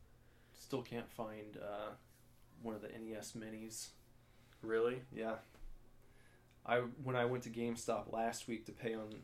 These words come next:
Speaker 1: my Switch, I asked if they had any. The guy was like, "Oh, we got, like, five in two weeks ago, and they were gone within, like, an hour."
Speaker 2: Jesus.
Speaker 1: It's like, still?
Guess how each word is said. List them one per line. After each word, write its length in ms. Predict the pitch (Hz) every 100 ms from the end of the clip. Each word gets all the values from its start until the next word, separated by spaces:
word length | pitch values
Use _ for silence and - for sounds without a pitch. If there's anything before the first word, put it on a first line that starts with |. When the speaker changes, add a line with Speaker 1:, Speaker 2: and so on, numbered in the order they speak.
| -
Speaker 1:
my 140 | 117
Switch, 460 | 110 - 117 113 113
I 100 | 104
asked 300 | 110 110 -
if 80 | 117
they 120 | 110
had 240 | 110 113 107
any. 300 | 110 107 - - - - - - -
The 60 | -
guy 220 | 107 104
was 160 | 107 -
like, 200 | 135 -
"Oh, 200 | - 151
we 120 | 139
got, 220 | 127 120
like, 160 | 117 110
five 440 | - 117 104 107
in 240 | 110 104 104
two 200 | - 110
weeks 300 | 113 110 -
ago, 400 | 120 107 107 107 113
and 120 | 110
they 80 | 110
were 120 | 107
gone 300 | 110 107 110
within, 260 | 107 113 110
like, 160 | 107 101
an 60 |
hour." 400 | 95 98 - - - - -
Speaker 2:
Jesus. 600 | - 123 113 - - - -
Speaker 1:
It's 120 | -
like, 140 | - - - -
still? 800 | - - - - 151 160 170 170